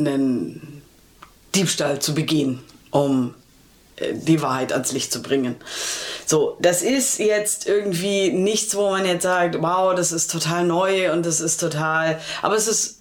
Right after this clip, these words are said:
tatsächlich okay, dadurch, dass diese Kulturen zusammengebracht werden,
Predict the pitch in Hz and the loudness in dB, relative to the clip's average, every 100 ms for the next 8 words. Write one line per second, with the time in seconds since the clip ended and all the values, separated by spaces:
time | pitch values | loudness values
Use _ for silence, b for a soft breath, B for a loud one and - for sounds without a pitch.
0 | - 185 180 185 175 170 - 156 185 214 | -2 0 2 2 0 0 0 0 0 0
1 | 170 170 170 165 175 160 - 156 156 - | -2 -2 -2 -2 -2 -2 -2 -2 -2 -2
2 | 147 175 220 240 226 233 226 202 214 - | 0 0 0 0 0 2 0 0 -4 0
3 | 202 214 220 | 2 2 -2